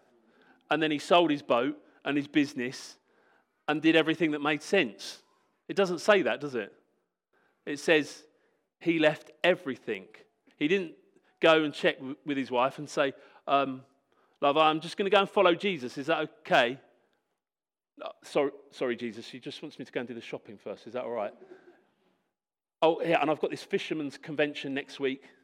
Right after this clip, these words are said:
"Oh, yeah, and there's this big catch I've got to do next week. There's a supply I've not need to do. No, I've just got to do that, and then I'll follow you.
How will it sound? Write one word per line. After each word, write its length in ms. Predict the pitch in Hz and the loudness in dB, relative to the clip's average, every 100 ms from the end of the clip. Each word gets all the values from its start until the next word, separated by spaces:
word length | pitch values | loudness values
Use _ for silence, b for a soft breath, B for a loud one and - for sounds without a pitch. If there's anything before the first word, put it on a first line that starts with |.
| _ _ _ _ _ _ _ _ _ _ _ _ | _ _ _ _ _ _ _ _ _ _ _ _
"Oh, 80 | 151 | 2
yeah, 140 | 165 160 | 4 4
and 100 | 170 | 2
there's 160 | 165 | -4
this 100 | 160 | -6
big 220 | - 180 | -4 -4
catch 320 | - 190 - 170 | 2 2 2 -4
I've 100 | 143 | -2
got 120 | 165 | -4
to 40 | |
do 180 | 143 151 | -2 -2
next 280 | 151 147 - | -2 -6 -2
week. 180 | 151 139 | -2 0
There's 160 | 139 | -6
a 60 | 139 | -6
supply 460 | - - 175 160 | -10 2 6 6
I've 140 | 156 147 | 6 2
not 160 | 160 | -4
need 180 | 156 143 | -6 -8
to 80 | 139 | -4
do. 240 | 143 139 143 B B | -2 -2 -4 B B
No, 100 | 151 | 0
I've 80 | 151 | 0
just 140 | 170 | 0
got 80 | 208 | -2
to 140 | 156 180 | 0 4
do 60 | |
that, 120 | 165 | 4
and 120 | 156 170 | 2 2
then 120 | 185 | 0
I'll 80 | 180 | 0
follow 260 | - 175 | 0 0
you. 240 | 131 113 | 0 -4